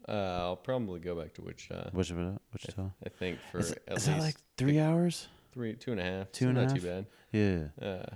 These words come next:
Speaker 1: but yeah, I think just for Christmas Day, then Christmas, the day after Christmas, I'll drive back here. And I think Christmas, the weekend after, we'll actually do it with my older brother and his family, 'cause they split time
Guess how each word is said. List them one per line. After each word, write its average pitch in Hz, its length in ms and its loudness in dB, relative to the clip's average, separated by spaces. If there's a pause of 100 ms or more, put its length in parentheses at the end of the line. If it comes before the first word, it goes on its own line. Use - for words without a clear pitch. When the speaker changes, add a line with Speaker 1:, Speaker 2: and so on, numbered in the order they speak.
(400)
Speaker 1:
but 98 80 -4
yeah, 82 160 0
I - 20 -2
think 98 240 -2
just 104 260 -2
for 90 100 -8
Christmas 90 380 -8
Day, 87 520 -4
then 90 580 -6
Christmas, - 720 -14 (220)
the - 60 -10
day 95 200 -2
after - 180 -8
Christmas, 95 480 -10
I'll 90 60 -10
drive 95 360 -8
back 95 220 -8
here. 101 440 -4 (480)
And 92 80 -6
I 90 40 -4
think - 260 -8
Christmas, - 1000 -8
the 87 80 -8
weekend 90 400 -6
after, 85 440 -6
we'll 87 220 -8
actually 87 240 -12
do 92 220 -8
it 92 120 -10
with - 180 -12
my 90 220 -8
older 92 240 -8
brother 95 360 -8
and 95 120 -8
his 98 240 -10
family, 98 520 -8 (720)
'cause 101 400 -12
they - 220 -8
split - 460 -16
time 107 420 -6